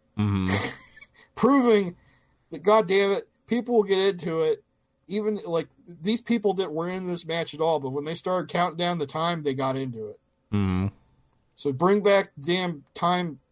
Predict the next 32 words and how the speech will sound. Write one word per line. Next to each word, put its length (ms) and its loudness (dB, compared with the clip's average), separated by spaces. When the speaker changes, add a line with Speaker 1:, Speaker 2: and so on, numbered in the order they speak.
Speaker 2:
limit 360 -6
shit 380 -4
during 240 -6
match. 420 -8
You 100 -16
start 280 0
announcing, 580 -4
"Three 200 6
minutes 260 6
left, 300 4
three 140 6
minutes." 380 4
It'll 200 -2
just 160 -8
get 180 0
you 140 -2
into 240 2
it. 100 -6
Doesn't 240 -2
matter 240 -2
what. 240 2
'Cause 80 -12
it's 80 -4
like, 180 -6
"Oh 80 4
shit, 280 4
time's 260 2
running 260 0
out. 80 -2
What's 120 -10
gonna 160 -6
happen?" 380 -6